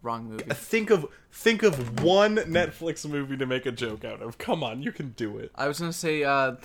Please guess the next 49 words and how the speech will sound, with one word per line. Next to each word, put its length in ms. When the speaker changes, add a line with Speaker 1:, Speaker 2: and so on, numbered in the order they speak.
Speaker 1:
that, 220
uh, 220
the, 640
the, 380
the 140
night 300
the 240
games 340
for 240
Speaker 2:
The 60
Speaker 1:
us 60
Speaker 2:
Night 180
Speaker 1:
all. 60
Speaker 2:
Comes 260
for 200
Us? 320
Speaker 1:
Yeah. 340
Speaker 2:
Yeah. 240
Speaker 1:
But 80
then 80
I 40
forgot 240
what 60
Speaker 2:
You 20
Speaker 1:
it 20
was 100
Speaker 2:
got 60
Speaker 1:
called. 140
Speaker 2:
it. 20
Speaker 1:
I 40
was 80
gonna 120
go 80
seventy-seven 500
July 580
or 60
whatever 280
it 60
is. 320
Speaker 2:
<laughs> 0
Twenty-two 720
July? 440
Speaker 1:
What, 120
same 220
thing. 180
Doesn't 260
matter. 240
Speaker 2:
Do 80
you 140